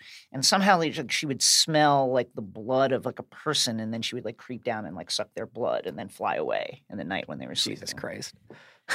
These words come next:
Speaker 1: And what about you? I'm sure, like,
Speaker 2: You know what? It was more,
Speaker 1: English
Speaker 2: uh,
Speaker 1: Irish folklore is, like, full of stuff like
Speaker 2: it,
Speaker 1: this.
Speaker 2: my parents were pretty candidly atheists.
Speaker 1: Mm.
Speaker 2: So,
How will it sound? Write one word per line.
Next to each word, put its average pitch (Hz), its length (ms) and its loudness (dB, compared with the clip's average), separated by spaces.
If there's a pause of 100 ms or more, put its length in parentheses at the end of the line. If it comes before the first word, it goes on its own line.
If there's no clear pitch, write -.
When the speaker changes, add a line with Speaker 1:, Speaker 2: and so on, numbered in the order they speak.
(120)
Speaker 1:
And 196 120 8
what 220 100 12
about 247 220 12
you? 294 100 12
I'm 185 140 12
sure, 208 220 8
like, 175 380 10 (240)
Speaker 2:
You 175 80 6
know 202 120 12
what? 214 160 12
It 180 60 12
was 190 160 12
more, 180 260 12
Speaker 1:
English 208 320 12
Speaker 2:
uh, - 40 12
Speaker 1:
Irish - 340 12
folklore 208 460 10
is, 165 80 10
like, 170 140 8
full 247 220 6
of - 100 2
stuff - 220 0 (100)
like 190 140 10
Speaker 2:
it, - 60 -6
Speaker 1:
this. 190 100 6
Speaker 2:
my 185 120 12
parents 196 420 10
were 220 100 8
pretty 147 640 4 (180)
candidly 117 580 6
atheists. - 420 -6
Speaker 1:
Mm. 151 280 0
Speaker 2:
So, 117 760 8